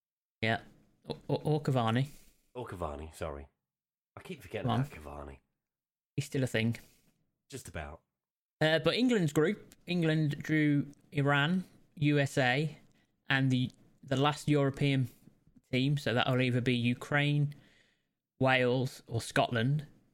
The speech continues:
Speaker 1: Either, e-, either of them games are gonna throw up a, throw up some, uh, quite an emotional affair, I would, would imagine.
Speaker 2: Yeah, and if you'd have asked Gareth Southgate before the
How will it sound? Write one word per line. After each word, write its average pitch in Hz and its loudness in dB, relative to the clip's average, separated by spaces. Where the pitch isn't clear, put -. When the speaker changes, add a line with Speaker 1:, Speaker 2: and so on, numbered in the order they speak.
Speaker 1:
Either, 143 2
e-, 175 0
either 170 0
of 113 2
them 117 2
games 113 0
are 113 0
gonna 113 0
throw 113 -2
up - -6
a, 107 -2
throw - -4
up - -4
some, 113 -4
uh, 117 -2
quite 131 -2
an 120 0
emotional 117 0
affair, 110 0
I 113 2
would, 117 -2
would 120 0
imagine. 110 0
Speaker 2:
Yeah, 277 -4
and 156 -4
if 143 -10
you'd 147 0
have 143 0
asked 165 -2
Gareth 127 0
Southgate 120 -2
before 117 -2
the 104 -6